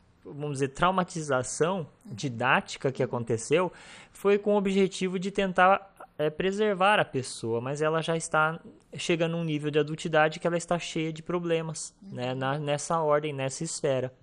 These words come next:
Speaker 1: né, e vivendo intuitivamente a sexualidade, o que é pior porque tende a fro-, fortalecer os traumas.
Speaker 2: Sem orientação.
Speaker 1: Sem orientação, ela tende a fortalecer muitos traumas,
Speaker 2: É.
Speaker 1: né? Co-, se expor à situação,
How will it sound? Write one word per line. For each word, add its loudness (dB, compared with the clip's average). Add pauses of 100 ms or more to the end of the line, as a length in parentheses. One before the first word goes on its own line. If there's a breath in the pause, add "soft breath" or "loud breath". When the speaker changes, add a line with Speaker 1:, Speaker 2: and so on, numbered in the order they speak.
(140)
Speaker 1:
né, -8 (320 loud breath)
e 0
vivendo 0
intuitivamente -2
a -2
sexualidade, 0
o -8
que -2
é 4
pior 4
porque -2
tende -4 (360 loud breath)
a 0
fro-, 0
fortalecer 2
os -10
traumas. 2
Speaker 2:
Sem -16
orientação. -12
Speaker 1:
Sem 2
orientação, 2
ela -2
tende -2
a -6
fortalecer -2
muitos -6
traumas, -2
Speaker 2:
É. -18
Speaker 1:
né? -12 (280 loud breath)
Co-, -6
se 0
expor -2
à -4
situação, -2